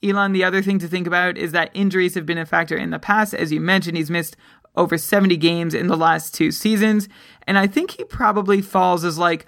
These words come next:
a watch list guy coming out of most drafts. He could be a good depth forward on your roster, especially if he is able to crack the top six in Toronto. And like I said, I think he's going to get a decent shot to do just that.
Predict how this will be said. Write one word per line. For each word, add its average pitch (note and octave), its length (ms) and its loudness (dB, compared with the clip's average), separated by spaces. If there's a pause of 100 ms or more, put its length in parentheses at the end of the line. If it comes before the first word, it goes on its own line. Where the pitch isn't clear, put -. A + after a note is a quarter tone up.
(280)
a F#3+ 120 2
watch E3+ 460 0
list D#3 320 -6
guy C#3+ 400 2
coming F3+ 340 -2
out F3 160 2
of E3 160 0
most E3 420 -2
drafts. D#3+ 380 0
He F3+ 100 -2
could C#4+ 240 -4
be E4+ 100 2
a G#3+ 100 -2
good E3+ 240 0
depth E3+ 260 -2
forward F#3 340 0
on F3 140 0
your E3 100 -6
roster, F#3+ 520 -2 (260)
especially A#3 380 0
if G#3+ 80 0
he A3 260 0
is G#3+ 140 2
able G#3 180 0
to G#3 80 0
crack G3 240 0
the G3 80 -2
top G3 240 -2
six F#3+ 220 -4
in F#3+ 80 0
Toronto. F#3+ 460 2
And F3 340 -2
like F3 340 0
I F3 80 2
said, F3 260 0
I D#3+ 180 0
think G3+ 260 -2
he's G#3+ 160 -2
going F3+ 240 2
to E3+ 100 -2
get F3+ 240 0
a F3 100 2
decent F3+ 440 -2
shot F#3+ 440 -2
to F#3 120 0
do F3 260 0
just D#3+ 320 -2
that. - 300 -4